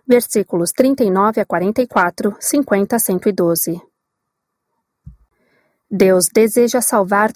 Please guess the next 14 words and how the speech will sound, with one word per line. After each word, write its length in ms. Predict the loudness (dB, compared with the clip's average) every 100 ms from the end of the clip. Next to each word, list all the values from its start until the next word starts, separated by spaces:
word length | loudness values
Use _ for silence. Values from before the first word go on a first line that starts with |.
| 0
todas 400 | 2 2 0 0
as 180 | 0 0
obras 440 | -2 0 -2 -2
de 140 | -2
suas 380 | -2 0 0 0
mãos. 520 | -2 -4 -6 -6 -8 -12 _ _ _ _ _ _ _ _ _ _ _ _ _ _ _ _ _ _ -6 0
Algumas 440 | 2 2 2 0
pessoas, 600 | -4 -4 -2 -2 -2 -2
inclusive 540 | -2 0 0 0 0
os 80 | 0
primeiros 540 | 0 0 0 2 0 0
membros 420 | 0 0 -2 -2
da 140 | -2
igreja, 580 | -2 -2 -2 -2 -4